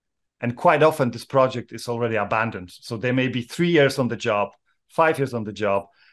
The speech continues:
and they haven't delivered a single machine learning based project. So that's th-, the difference between data science, when you ask me, and predictive analytics. Data science is just a mess at the moment.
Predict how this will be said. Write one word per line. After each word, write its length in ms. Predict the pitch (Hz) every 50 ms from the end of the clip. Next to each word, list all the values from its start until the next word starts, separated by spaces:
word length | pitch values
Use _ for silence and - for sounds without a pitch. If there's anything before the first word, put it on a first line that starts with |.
| _ -
and 100 | 117 120
they 100 | 123 123
haven't 400 | 120 - - 151 143 143 139 131
delivered 520 | - 127 120 123 127 127 117 120 113 110 -
a 40 |
single 640 | - - - 160 147 143 139 123 117 110 110 107 - _ _ _ _ _ -
machine 360 | 113 117 117 - - 135 127
learning 300 | 113 113 113 110 107 107
based 380 | 104 - 113 107 98 - - -
project. 520 | - 131 120 110 98 98 90 - _ - _ _ _ _ _ _ _ _
So 80 | - 107
that's 260 | 131 139 139 - - _ _ -
th-, 120 | - _ _ _
the 220 | - 131 101 - -
difference 400 | - 110 107 - - 123 110 98
between 400 | 101 - 123 - - 127 113 107
data 280 | 107 131 123 123 123 123
science, 360 | - - 131 117 117 110 -
when 100 | 120 110
you 100 | 110 113
ask 240 | 117 113 113 - -
me, 240 | 110 101 101 101 - _ _ _ _ _ _ _ _ _ _ _ -
and 200 | 113 104 - - _
predictive 440 | - - 117 107 139 127 - 127 107
analytics. 760 | 113 110 113 113 117 113 - - 110 95 - - - - - _ _ _ _ _ _ _ _ _ _ -
Data 260 | 131 143 143 139 117
science 340 | - - 127 113 110 - -
is 140 | 110 104 -
just 240 | - 117 101 - -
a 40 |
mess 340 | 98 101 107 95 92 - -
at 100 | 107 101
the 60 | 98
moment. 360 | 95 104 101 98 95 92 87